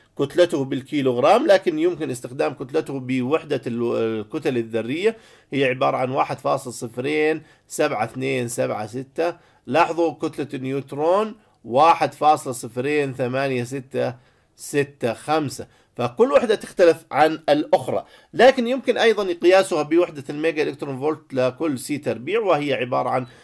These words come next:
تسعمية وثمانية وثلاثين ميجا إلكترون فولت، النيوترون تسعمية وتسعة وثلاثين، وهنالك جسيمات أخرى مثل الديوترون، مثل الألفا بارتيكل. الآن للتحويل من وحدة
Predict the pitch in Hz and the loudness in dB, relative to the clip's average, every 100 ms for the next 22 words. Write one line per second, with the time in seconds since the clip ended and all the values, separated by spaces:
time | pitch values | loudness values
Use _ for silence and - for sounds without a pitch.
0 | _ - - 117 127 180 170 131 123 120 | _ -12 -4 -2 -2 -4 -2 -6 -2 -2
1 | 131 156 160 175 - 127 - 127 120 120 | 0 0 2 0 0 -14 -4 -2 -2 -6
2 | 143 139 185 208 _ _ 117 143 160 143 | -8 -2 -2 -4 _ _ 0 2 2 0
3 | 135 - 135 123 113 123 175 247 _ _ | -4 -6 -4 -4 0 4 4 2 _ _
4 | _ - 127 127 127 127 123 123 156 185 | _ 2 6 8 6 4 2 0 0 0
5 | 165 160 143 127 123 131 160 160 139 143 | 0 0 -2 -6 -4 -4 -2 -4 -4 -6
6 | 131 120 127 117 147 220 - _ 220 277 | -2 -2 -2 -2 -2 -6 -6 _ 2 4
7 | 339 285 202 185 220 220 214 - 170 143 | 4 0 -8 0 0 2 0 0 0 -2
8 | 147 151 135 117 120 202 185 190 185 156 | -2 -4 -4 -4 0 0 0 0 0 -2
9 | 110 110 104 - 160 156 135 127 123 98 | -6 -6 -8 -2 -2 0 -2 0 -2 -2
10 | - - - _ _ - 135 147 285 294 | -8 -18 -20 _ _ -8 0 2 2 2
11 | 262 220 233 214 180 180 180 233 165 147 | 0 0 -4 -2 -2 0 0 -2 0 -2
12 | 127 | -2